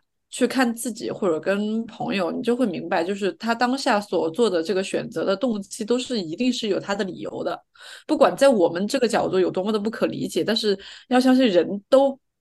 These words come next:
起码大家都不会蠢到去做一个明显我觉得这个事情会有害于我的。他是在诸多需求中比较了之后去选，呃，就是有意识或者无意识的去选择了一个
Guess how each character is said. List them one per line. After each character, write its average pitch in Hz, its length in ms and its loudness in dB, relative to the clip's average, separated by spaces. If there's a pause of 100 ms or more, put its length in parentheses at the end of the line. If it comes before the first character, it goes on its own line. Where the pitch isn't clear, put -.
(460)
起 - 180 0
码 269 160 6
大 269 140 2
家 277 120 6
都 302 180 2
不 302 160 -4
会 277 140 0
蠢 214 200 -4
到 196 120 0
去 240 140 -4
做 247 180 4
一 196 200 2
个 233 120 4
明 208 300 0
显 247 280 2
我 180 200 2
觉 170 340 0
得 214 240 4 (340)
这 - 120 2
个 254 80 8
事 262 160 2
情 247 120 0
会 240 400 2 (560)
有 202 200 8
害 359 320 0
于 180 160 0
我 180 240 0
的。 123 200 -6 (420)
他 339 120 2
是 339 140 0
在 320 120 4
诸 311 220 -2
多 311 180 4
需 311 200 -2
求 254 160 4
中 247 340 -2 (140)
比 208 160 -2
较 254 180 4
了 226 80 2
之 220 160 -2
后 262 220 4
去 247 200 -4
选， 170 320 0 (100)
呃， 165 260 -4
就 - 160 -12
是 233 100 -2
有 190 180 6
意 269 140 4
识 262 140 0
或 226 140 2
者 214 100 6
无 170 180 2
意 269 160 2
识 262 180 -2
的 156 80 -4
去 208 160 -6
选 170 280 -2
择 175 140 0
了 196 80 2
一 185 140 -2
个 190 240 4